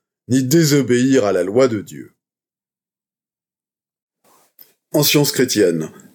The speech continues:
il est funeste de nier la vérité, tandis qu'une juste recognition de la vérité et de ce qu'elle a fait pour nous est un secours efficace.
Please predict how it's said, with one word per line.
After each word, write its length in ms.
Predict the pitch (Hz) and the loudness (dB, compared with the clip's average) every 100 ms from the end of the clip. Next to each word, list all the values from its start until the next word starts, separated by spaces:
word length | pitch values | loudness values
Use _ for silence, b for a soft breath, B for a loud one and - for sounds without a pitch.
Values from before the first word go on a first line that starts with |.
| _ 151 | _ 0
il 140 | 156 | 2
est 80 | 160 | 2
funeste 500 | - 196 175 156 131 | 2 4 4 2 -2
de 180 | 110 110 | -2 -2
nier 240 | 104 104 | 0 0
la 120 | 92 | 0
vérité, 640 | 80 76 82 - 69 - _ _ _ _ _ _ _ _ _ | -6 -8 -10 -10 -12 -12 _ _ _ _ _ _ _ _ _
tandis 420 | 127 131 123 131 123 | 0 2 2 0 0
qu'une 220 | 98 90 | -4 -6
juste 420 | - 143 175 - | -2 0 0 0
recognition 960 | 143 120 113 117 113 101 - - 76 69 | 2 2 0 0 2 0 -2 -4 -6 -2
de 100 | 120 | 2
la 160 | 139 | 4
vérité 680 | 117 117 98 - - 87 _ _ _ _ - | 4 -2 -4 -14 -20 -20 _ _ _ _ -6
et 80 | 139 | 0
de 100 | 160 | 2
ce 160 | 156 | 2
qu'elle 240 | 156 151 139 | 0 2 2
a 100 | 120 | 2
fait 280 | - 107 - | 0 -2 -2
pour 260 | 90 67 | -8 -16
nous 220 | 67 69 _ _ _ _ _ _ | -20 -20 _ _ _ _ _ _
est 300 | 127 127 131 | 2 2 2
un 100 | 139 | 0
secours 720 | 139 135 123 - 113 110 - - | 0 -2 -4 -4 -4 -4 -6 -2
efficace. 1120 | 160 151 - 107 - - - - - - - | -2 -2 -6 -8 -8 -8 -6 -4 -2 -4 -8